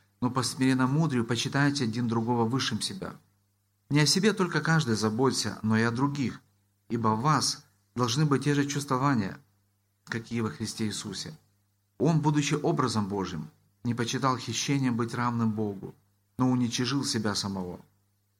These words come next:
приняв образ раба, сделавшись подобным людям и по виду стал как человек.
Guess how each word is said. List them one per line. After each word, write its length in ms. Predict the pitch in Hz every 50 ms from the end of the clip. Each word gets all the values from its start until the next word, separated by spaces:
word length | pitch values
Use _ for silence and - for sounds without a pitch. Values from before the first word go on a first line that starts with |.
| _
приняв 360 | - 135 135 127 127 117 -
образ 340 | 143 131 120 127 120 117 -
раба, 420 | 127 123 117 120 117 101 90 90 - - _ _ _ _ _
сделавшись 560 | 110 113 110 127 139 135 131 131 - 131 110
подобным 520 | - - 117 113 123 131 131 127 131 127 123
людям 300 | 127 127 120 113 113 101
и 120 | - 127 117
по 140 | 117 120 113
виду 300 | 117 131 131 - 113 107
стал 260 | - - 117 107 101
как 140 | 98 101 95
человек. 440 | - - 107 95 95 95 90 87